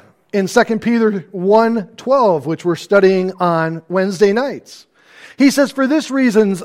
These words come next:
I will not be neglected to remind you always of these things. Though you know and are established in the present truth." I'm gonna keep hammering it home,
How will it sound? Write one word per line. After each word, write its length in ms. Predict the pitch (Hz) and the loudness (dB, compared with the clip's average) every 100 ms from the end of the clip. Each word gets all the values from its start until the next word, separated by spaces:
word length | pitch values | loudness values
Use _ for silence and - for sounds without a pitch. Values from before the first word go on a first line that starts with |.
| - | -2
I 240 | 226 254 | 0 0
will 300 | 220 240 226 | 2 2 2
not 540 | 226 262 285 - - | 2 0 -2 -8 -12
be 240 | 160 247 247 | -4 0 0
neglected 800 | 226 214 180 226 247 247 220 220 | 0 -2 -2 -2 -2 -2 -4 -4
to 120 | 214 | -2
remind 640 | 208 196 190 226 330 294 | 0 0 2 2 0 -2
you 160 | 185 220 | -2 -2
always 580 | 214 269 285 226 226 220 | 0 2 4 6 4 4
of 140 | 240 | 0
these 220 | 262 262 | 0 -4
things. 600 | 311 320 277 143 110 - _ _ _ _ _ _ _ - | -4 -4 -2 -4 -10 -18 _ _ _ _ _ _ _ 2
Though 180 | 220 240 | 4 6
you 240 | 233 240 | 4 4
know 320 | 226 285 269 | 6 6 6
and 100 | 226 | 4
are 160 | 220 220 | 4 2
established 720 | 214 - 254 262 240 233 - | 0 0 0 0 0 -2 -2
in 240 | 269 277 | 0 2
the 80 | 240 | 0
present 420 | 240 262 247 262 | 2 2 2 0
truth." 320 | - 302 294 214 | -4 -4 -2 -2
I'm 260 | 196 285 320 | 0 0 2
gonna 220 | 294 247 | 2 2
keep 320 | - 277 262 | 2 -2 0
hammering 460 | 175 269 294 285 277 | 2 2 2 0 2
it 100 | 262 | 2
home, 560 | 233 302 277 180 110 | 4 4 4 0 -6